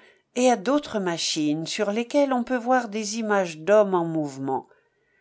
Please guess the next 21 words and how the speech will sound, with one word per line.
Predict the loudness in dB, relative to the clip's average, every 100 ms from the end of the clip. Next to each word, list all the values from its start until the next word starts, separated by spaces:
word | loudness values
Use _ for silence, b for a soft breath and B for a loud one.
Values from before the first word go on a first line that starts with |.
| _ _
et | -4 -2
encore | 0 4 6 6 4 -4 b b b
à | -4
celles | 2 4 4 2
d'où | -8
sortent | -8 0 2 2 -2
des | -4 -2
voix | -2 0 0
humaines, | 0 -2 0 2 2 -2 -6 _ _ _ _ _ _
mais | -2 0
ces | 0 -2 -4
évocations | -4 -4 -4 -4 -2 0
étaient | 0 -2 -6
trop | -4 -6 -4
élevées | -4 -6 -2 -4
pour | -4 -8 -10
le | -8
cerveau | -4 -4 -4 -6
de | -6
ses | -8 -8
frères. « | -8 -10 -10 -12